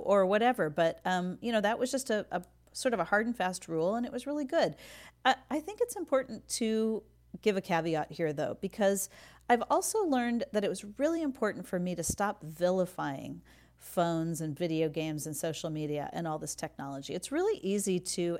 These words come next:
as sort of the parent, to really focus on the negative aspects of those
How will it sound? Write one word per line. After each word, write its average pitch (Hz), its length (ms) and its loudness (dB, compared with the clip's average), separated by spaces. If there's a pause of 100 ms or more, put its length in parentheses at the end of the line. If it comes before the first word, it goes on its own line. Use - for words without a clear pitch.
as 180 240 4
sort 208 200 0
of 160 200 -2
the 170 80 2
parent, 190 640 -2 (340)
to 185 460 0
really 220 340 2
focus 214 340 -2
on 202 80 0
the 175 80 -2
negative 185 380 2
aspects 185 460 -2
of 165 120 0
those 175 380 2